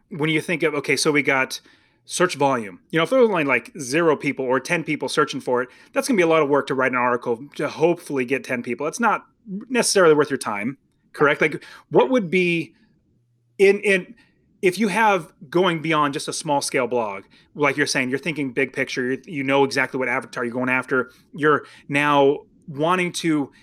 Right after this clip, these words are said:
instead of chasing readers, really try to be the leader in everything. What is the minimum number of page views per month would you go after?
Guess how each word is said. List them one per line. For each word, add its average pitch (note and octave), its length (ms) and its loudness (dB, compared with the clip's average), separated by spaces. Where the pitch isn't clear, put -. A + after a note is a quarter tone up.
instead C#3+ 260 -4
of A#2+ 80 -2
chasing E3 520 -4
readers, B2+ 440 -4
really C#3 360 0
try C3 240 -6
to B2 240 -6
be A#2+ 140 -6
the A#2+ 100 -6
leader C#3 340 0
in C3+ 60 0
everything. A#2+ 500 -4
What G#3+ 160 2
is F#3+ 160 -4
the F3 260 4
minimum D#3 600 0
number D#3 400 0
of C#3 120 2
page D#3 300 0
views A2+ 400 -4
per E3 160 0
month C3+ 340 -2
would C3 160 -2
you C3+ 140 -2
go B2 160 0
after? A2+ 380 -6